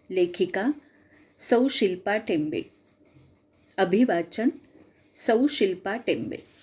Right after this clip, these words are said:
परमहंस परिव्राजकाचार्य श्री वासुदेवानंद सरस्वती टेंबे स्वामी महाराज की जय.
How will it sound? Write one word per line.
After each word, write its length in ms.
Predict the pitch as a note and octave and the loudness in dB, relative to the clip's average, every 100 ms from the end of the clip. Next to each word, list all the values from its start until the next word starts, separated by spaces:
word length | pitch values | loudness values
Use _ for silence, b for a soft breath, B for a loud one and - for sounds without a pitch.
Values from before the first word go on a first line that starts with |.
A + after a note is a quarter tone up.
| - - - - _ _ _ - _ _ _ _ b b b b b b b _ _ | -20 -20 -20 -20 _ _ _ -20 _ _ _ _ b b b b b b b _ _
परमहंस 680 | A#3+ A#3 A3+ A3 A3 A3+ - | -4 0 0 0 0 -2 -4
परिव्राजकाचार्य 1300 | - - A3+ A3+ A3+ A3+ A3 A3+ A3+ A3+ A3+ A3+ A3 | -6 -4 -2 -2 0 0 -2 -4 -2 -2 -2 -2 -2
श्री 240 | A3+ - A#3 | -4 -4 0
वासुदेवानंद 1000 | A3 A#3+ - G#3+ A3 A3 A3 A3+ A3+ A3+ | 4 2 0 -6 -4 -2 -2 -4 -4 -4
सरस्वती 680 | A3+ A3+ A3+ - A3+ A#3 A3+ | -6 -6 -6 -8 -8 -6 -6
टेंबे 460 | A3+ F#3+ F#3+ G3+ | -6 -6 -4 -4
स्वामी 500 | C4 - A3 A3 A3+ | -4 -2 0 0 -2
महाराज 800 | A3+ G#3+ A3 A3 A3 A3+ A3 A3 | -2 -2 -2 0 0 -2 -6 -8
की 280 | - A3+ A3+ | -10 -10 -8
जय. 320 | A3+ A3 A3 | -6 -6 -8